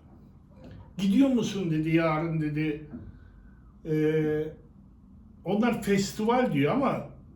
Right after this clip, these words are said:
karnaval. Festivali ben biliyorum. Festivalle karnaval arasındaki fark, festivalde işte sahne kurulur. O sahneye,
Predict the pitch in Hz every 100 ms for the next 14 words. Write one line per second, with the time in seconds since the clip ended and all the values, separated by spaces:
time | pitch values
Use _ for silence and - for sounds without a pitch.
0 | - - 156 165 170 175 196 - - 165
1 | - 196 190 180 180 175 170 165 180 135
2 | 120 151 147 - 180 175 170 160 160 160
3 | 160 170 175 165 139 127 143 135 135 -
4 | 190 226 - - - - - - - -
5 | - - 208 - - 196 165 156 190 214
6 | - - - - 156 - 220 196 - -
7 | - - 190 180 202 202 165 139 131 196
8 | - - - 190 190 196 170 190 190 185
9 | 180 180